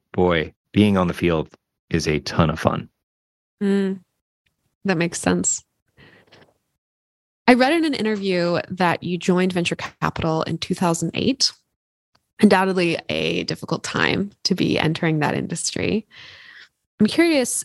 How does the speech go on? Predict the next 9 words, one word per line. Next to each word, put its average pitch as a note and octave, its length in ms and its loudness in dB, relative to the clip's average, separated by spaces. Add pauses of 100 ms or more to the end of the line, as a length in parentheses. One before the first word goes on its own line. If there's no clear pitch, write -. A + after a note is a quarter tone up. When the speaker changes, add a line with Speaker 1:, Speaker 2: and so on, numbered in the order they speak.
(180)
Speaker 2:
do A#3 120 2
you C#4 100 2
see - 300 -4
any D4+ 140 2
parallels G#3+ 760 0
to - 100 0
the F#3+ 100 -4
fundraising E3 600 0
market D3+ 640 0